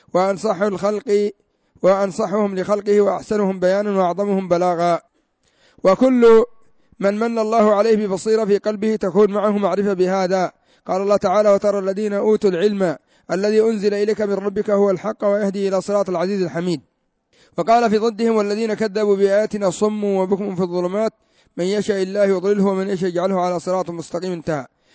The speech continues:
وقال ابن رجب في فضل علم السلف على الخلف: "كما نقله صاحب الكلمات الحسان." ثم وقفنا بعد ذلك على الكتاب وقرأناه، درسناه في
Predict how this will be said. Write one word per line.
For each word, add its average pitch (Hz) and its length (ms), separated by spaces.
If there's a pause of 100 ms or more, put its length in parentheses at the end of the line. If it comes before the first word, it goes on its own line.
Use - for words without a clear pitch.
(140)
وقال 220 280
ابن 220 160
رجب 220 440
في 190 140
فضل 208 220
علم 202 180
السلف 196 360
على 190 140
الخلف: 208 360 (280)
"كما 208 220
نقله 208 380
صاحب 202 320
الكلمات 196 400
الحسان." 214 460 (840)
ثم 160 160
وقفنا 165 400
بعد 151 200
ذلك 156 300
على 147 160
الكتاب 160 360
وقرأناه، 151 540 (880)
درسناه 151 520
في 147 400